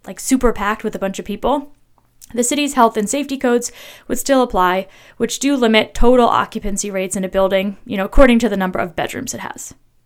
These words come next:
Anyway, while there has been some debate and discussion over the specifics of eliminating or tweaking this rule, it's definitely not the most controversial of the proposed land development code changes.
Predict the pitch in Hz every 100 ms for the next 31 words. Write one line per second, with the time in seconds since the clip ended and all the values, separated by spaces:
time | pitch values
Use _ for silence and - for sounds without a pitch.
0 | _ _ _ _ - - - - - 277
1 | 269 196 196 - 233 240 277 277 403 -
2 | 311 269 - 277 277 277 277 269 240 -
3 | 240 240 - 220 - 233 220 220 208 196
4 | - 214 - 285 285 277 277 202 180 190
5 | 233 240 240 240 220 185 - 262 254 226
6 | 214 196 208 - - - - - - -
7 | 277 311 294 269 - - 202 208 - 196
8 | 190 - 214 196 180 180 180 - - -
9 | 190 190 202 208 190 185 196 185 180 190
10 | 185 214 190 - 175 - - -